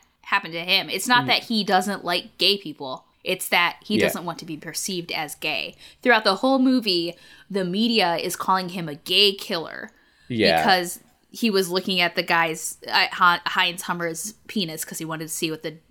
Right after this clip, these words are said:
Speaker 1: de-, deal was.
Speaker 2: Yeah, he called it, what, professional curiosity?
Speaker 1: Yeah.
Speaker 2: But, like, yeah, there, you see headlines that say, like,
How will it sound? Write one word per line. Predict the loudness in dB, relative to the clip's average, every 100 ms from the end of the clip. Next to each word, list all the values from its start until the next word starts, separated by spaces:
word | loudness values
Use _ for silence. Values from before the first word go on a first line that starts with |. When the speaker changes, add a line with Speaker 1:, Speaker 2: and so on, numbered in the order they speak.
| -6
Speaker 1:
de-, | -2 -2
deal | -4 2 4 4 2
was. | -4 -6 -8 0
Speaker 2:
Yeah, | 4
he | 4
called | 4 4 4
it, | 2 0
what, | 0
professional | 0 0 2 2 0 -4
curiosity? | -4 0 2 4 2 0 -4 -4 -8 _ -20 -20 -20 -8
Speaker 1:
Yeah. | -2 -2 -2 -8 _ -2
Speaker 2:
But, | 4 6 6
like, | 4 4 2
yeah, | 4 4 2
there, | 4 4 4
you | 2
see | -2 -2
headlines | 2 2 4 4 4
that | 0
say, | 2 4
like, | 6 4 2